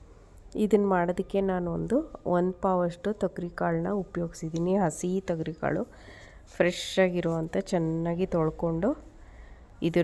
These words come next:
ಜೊತೆ ಎರಡು ಟೊಮೆಟೊ ಹಾಕಿ ಒಂದು ಮೂರು ವಿಸಿಲು ಕುಕ್ಕರಲ್ಲಿ ಕೂಗಿಸ್ಕೊಂಡ್ಬಿಡ್ತೀನಿ. ಮೊದಲಿಗೆ ಟೊಮೆಟೊ ಜಾಸ್ತಿ ಹಾಕೋದ್ರಿಂದ ಸಾರಿನ ಟೇಸ್ಟು ತುಂಬಾ ಚೆನ್ನಾಗಿರುತ್ತೆ. ಬೇಯಿಸ್ಕೊಂಡು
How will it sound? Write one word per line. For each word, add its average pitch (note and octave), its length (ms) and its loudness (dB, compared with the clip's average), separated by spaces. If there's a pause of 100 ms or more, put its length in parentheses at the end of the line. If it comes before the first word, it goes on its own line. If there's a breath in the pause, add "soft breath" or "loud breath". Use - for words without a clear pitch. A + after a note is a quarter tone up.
ಜೊತೆ F3+ 320 4
ಎರಡು F3+ 320 4
ಟೊಮೆಟೊ F3 420 2
ಹಾಕಿ F3 480 0
ಒಂದು E3+ 480 2
ಮೂರು F3+ 340 2
ವಿಸಿಲು F3+ 420 0
ಕುಕ್ಕರಲ್ಲಿ F3 580 -2
ಕೂಗಿಸ್ಕೊಂಡ್ಬಿಡ್ತೀನಿ. E3 1040 -4 (760 soft breath)
ಮೊದಲಿಗೆ E3 840 2
ಟೊಮೆಟೊ G3 600 6
ಜಾಸ್ತಿ E3+ 440 2
ಹಾಕೋದ್ರಿಂದ E3+ 580 0 (200)
ಸಾರಿನ F3 640 0
ಟೇಸ್ಟು E3+ 400 0
ತುಂಬಾ E3+ 480 -4
ಚೆನ್ನಾಗಿರುತ್ತೆ. E3 760 -4 (1400 loud breath)
ಬೇಯಿಸ್ಕೊಂಡು A3 880 6